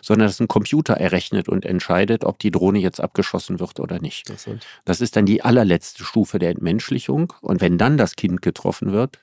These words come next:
Speaker 1: ist überhaupt keiner mehr schuld.
Speaker 2: Genau, das ist der
Speaker 1: Ja.
Speaker 2: Punkt. Ich meine, Richard, Kampfroboter, das wären natürlich schrecklich perfekte Soldaten, ne?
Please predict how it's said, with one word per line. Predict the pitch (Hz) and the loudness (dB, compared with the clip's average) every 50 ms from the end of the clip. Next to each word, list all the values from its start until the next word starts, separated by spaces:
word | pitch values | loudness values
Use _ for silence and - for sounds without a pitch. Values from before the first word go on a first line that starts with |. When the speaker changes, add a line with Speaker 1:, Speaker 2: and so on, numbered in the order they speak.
| _ | _
Speaker 1:
ist | - 101 95 92 | -2 0 2 4
überhaupt | 87 85 85 - | 4 4 4 2
keiner | - 85 76 76 | -2 -6 -4 -4
mehr | 73 71 - | -6 -8 -8
schuld. | - - - - - _ _ _ _ - | -10 -12 -14 -16 -18 _ _ _ _ 0
Speaker 2:
Genau, | - 127 110 104 92 95 - | 2 4 4 4 2 -2 -6
das | - 101 | -10 -8
ist | - - | -6 -6
der | - | -4
Speaker 1:
Ja. | - 95 | -2 0
Speaker 2:
Punkt. | 120 110 101 - - - - - - - - - - | 0 0 -2 -4 -10 -16 -16 -16 -14 -14 -16 -6 -2
Ich | - 131 101 | 0 2 4
meine, | 107 107 104 104 98 | 4 4 4 4 2
Richard, | 101 101 110 98 - _ _ _ | 0 -2 -4 -4 -6 _ _ _
Kampfroboter, | - - 107 110 113 - - - 135 131 139 127 - 156 160 | -4 -2 0 0 -2 -2 -2 -2 0 0 0 0 -2 -4 -4
das | 170 113 - - | -4 -4 -2 -2
wären | 120 104 | -2 0
natürlich | 110 107 - 117 113 107 - - - - _ _ _ _ _ _ _ _ _ _ _ _ _ _ _ _ - | -2 -2 -2 -2 -4 -4 -4 -8 -12 -16 _ _ _ _ _ _ _ _ _ _ _ _ _ _ _ _ -12
schrecklich | - - - 120 - - 127 110 - | -8 -6 -6 -4 -2 -2 -2 -2 0
perfekte | - 117 - - 117 - - - 117 | -2 -4 -2 -4 -6 -6 -4 -4 -2
Soldaten, | 113 117 113 113 - 139 135 131 - - 98 92 | 0 0 0 0 0 -2 -4 -4 -4 -4 -4 -2
ne? | 107 131 | -4 -6